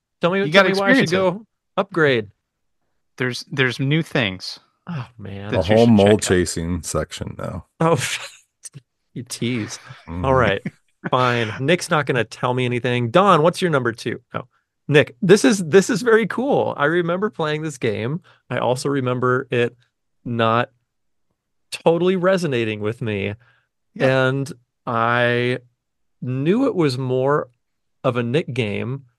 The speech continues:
Speaker 1: I did not realize it was a number two Nick game. Very cool.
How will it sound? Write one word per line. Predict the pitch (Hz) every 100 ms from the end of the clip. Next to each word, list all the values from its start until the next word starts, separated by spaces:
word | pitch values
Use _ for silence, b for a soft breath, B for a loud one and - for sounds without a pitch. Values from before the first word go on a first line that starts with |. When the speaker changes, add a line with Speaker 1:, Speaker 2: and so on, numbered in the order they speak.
| _ _ -
Speaker 1:
I | 110
did | 107
not | 107 113
realize | 120 127 135 147
it | 180
was | 175 180
a |
number | 180 196 202
two | - - 269 277
Nick | 170 135
game. | 120 98 107 104 -
Very | 127 190 269
cool. | 226 285 240